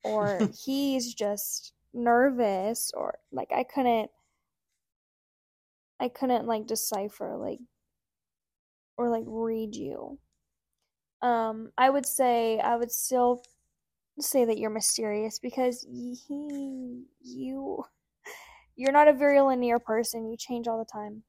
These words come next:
Speaker 1: which is good. I like, I like that about you. But it's like a, a mysterious game of life with you.
Speaker 2: <laughs>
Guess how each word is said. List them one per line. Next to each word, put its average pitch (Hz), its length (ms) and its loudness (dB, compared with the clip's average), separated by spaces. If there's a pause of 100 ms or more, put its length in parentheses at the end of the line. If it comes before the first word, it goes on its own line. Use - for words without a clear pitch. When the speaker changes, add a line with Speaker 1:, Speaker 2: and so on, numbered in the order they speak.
(1120)
Speaker 1:
which 330 120 2
is 269 140 -2
good. 254 400 6 (640)
I 262 100 2
like, 240 220 4 (200)
I 233 100 0
like 240 260 2
that 208 100 -6
about 202 320 -8
you. 262 340 -12 (840)
But 247 120 4
it's 240 200 4
like 240 160 0
a, 233 100 0 (140)
a - 80 -2
mysterious 233 720 -4
game 208 480 -10 (320)
of 220 180 -6
life 208 340 -4
with - 200 -14
you. - 320 -10 (720)
Speaker 2:
<laughs> 226 100 4